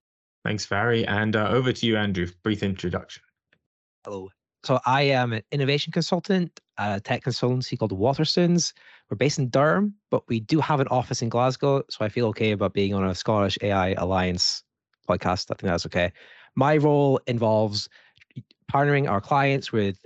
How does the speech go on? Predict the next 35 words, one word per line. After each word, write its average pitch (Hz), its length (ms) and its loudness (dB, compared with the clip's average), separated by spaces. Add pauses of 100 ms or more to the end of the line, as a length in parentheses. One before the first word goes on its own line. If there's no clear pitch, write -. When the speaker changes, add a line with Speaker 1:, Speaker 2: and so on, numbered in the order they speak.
Speaker 2:
research 135 320 0
institutes 135 560 -2
and 92 100 -8
startups 123 600 0
and 98 100 -4
universities 107 760 0
to - 60 -12 (180)
work 123 280 0
on 107 400 0 (180)
projects 120 520 -2
involving 98 580 -2
emerging 101 280 -2
technologies. 90 680 -4
So - 140 -2
we 120 80 4
look 120 140 0
at 104 100 0
things 101 180 -2
like 98 120 -2
robotics 131 680 0 (440)
or 92 400 2 (280)
I 123 140 2
O 117 80 4
T 110 540 -2
and 95 240 -4
recently 92 560 -4 (320)
A 95 160 0
I 80 280 -2
and 85 140 -8
generative 82 380 -4
A 80 100 -2
I. 78 220 -4 (1200)
Speaker 1:
Thanks 104 180 -4
very 107 180 2
much, - 340 -4